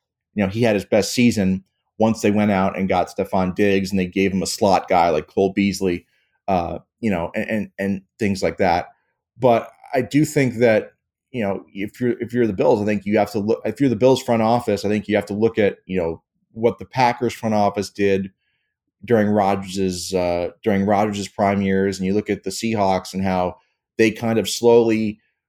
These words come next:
went from being one of the N F C's elite to being a good team, but relying too heavily on their franchise quarterback. I think that you can, I think Buffalo can really take some lessons from those two situations and say, "You know what, maybe we don't,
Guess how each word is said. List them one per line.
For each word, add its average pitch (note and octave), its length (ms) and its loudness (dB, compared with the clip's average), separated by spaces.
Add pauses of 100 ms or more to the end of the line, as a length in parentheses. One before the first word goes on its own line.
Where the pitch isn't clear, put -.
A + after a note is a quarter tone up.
(160)
went A2+ 320 0
from A2 240 0
being G#2 400 0
one G#2+ 120 -2
of G#2+ 60 -2
the G#2 140 -2
N G#2 100 -2
F G2+ 140 -2
C's G#2 320 -2
elite G2+ 440 -2
to G#2+ 100 -6
being G2+ 380 -2
a G#2+ 60 -4
good A#2+ 340 2
team, G2+ 500 -2 (360)
but A2 200 2
relying G#2+ 440 2
too G#2 180 -6
heavily G#2+ 320 2
on F#2+ 120 0
their F2+ 100 -2
franchise F#2 460 -4
quarterback. F#2 400 -2
I G2 80 -4
think G#2 220 -4
that G2 180 -4 (180)
you B2 160 -8
can, G#2+ 240 -4 (140)
I A2 80 -4
think B2 200 -4
Buffalo C3 360 4
can A2 180 -2
really A2+ 240 2
take A2 280 -2
some G2 220 -4
lessons A#2+ 420 0
from G2+ 200 -2
those G2 240 2
two G#2 120 -10
situations F#2+ 880 -2 (420)
and G#2 120 -4
say, G#2+ 220 2
"You G#2+ 120 0
know B2+ 120 2
what, B2 180 2
maybe C3+ 260 2
we A#2 240 -2
don't, C3 260 0